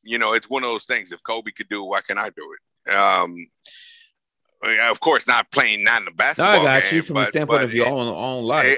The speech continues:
Speaker 1: in
Speaker 2: Yeah,
Speaker 1: my
Speaker 2: yeah,
Speaker 1: own
Speaker 2: I got
Speaker 1: life,
Speaker 2: you.
Speaker 1: you know,
Speaker 2: Yeah.
Speaker 1: if he could, look, if he could do it, I could do it. But, you know, there, there, there have been others as well. But, you know, um, I, I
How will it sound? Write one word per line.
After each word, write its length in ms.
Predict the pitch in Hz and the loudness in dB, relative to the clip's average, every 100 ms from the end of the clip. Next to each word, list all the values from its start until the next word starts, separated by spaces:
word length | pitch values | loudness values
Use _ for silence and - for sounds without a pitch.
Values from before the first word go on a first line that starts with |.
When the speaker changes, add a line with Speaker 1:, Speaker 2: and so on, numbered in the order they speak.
| 135 | 2
Speaker 1:
in 40 | |
Speaker 2:
Yeah, 40 | 135 | 2
Speaker 1:
my 60 | 131 | 2
Speaker 2:
yeah, 180 | 139 | 2
Speaker 1:
own 60 | 139 | 2
Speaker 2:
I 20 | |
got 20 | 170 | 2
Speaker 1:
life, 260 | 180 104 | 2 0
Speaker 2:
you. 60 | 101 | -2
Speaker 1:
you 60 | |
know, 160 | 107 107 | -2 -2
Speaker 2:
Yeah. 40 | 98 | -2
Speaker 1:
if 40 | |
he 80 | 127 | -6
could, 160 | - 123 | -6 -4
look, 180 | 127 - | -4 -4
if 160 | 107 | -8
he 100 | 113 | -8
could 120 | 120 110 | -8 -4
do 140 | 113 | -2
it, 80 | 110 | -2
I 100 | 127 | -2
could 160 | 107 | -4
do 160 | 95 95 | -8 -8
it. 80 | 92 _ _ _ _ _ | -10 _ _ _ _ _
But, 220 | 120 123 131 | 0 0 0
you 80 | |
know, 140 | 131 120 | -2 0
there, 160 | 117 - | -2 -4
there, 160 | 110 104 - | -8 -8 -4
there 140 | 104 | -2
have 200 | 110 113 | 0 -2
been 140 | 110 107 | -2 -4
others 420 | 113 127 110 - 104 | -4 -4 -8 -10 -14
as 140 | 98 | -6
well. 300 | 143 135 110 | 0 0 0
But, 220 | 107 107 - | -2 -4 -4
you 100 | 113 | -6
know, 200 | 104 104 | -4 -2
um, 360 | 104 98 98 - | -2 -4 -8 -8
I, 100 | 104 | -6
I 40 | 98 | -4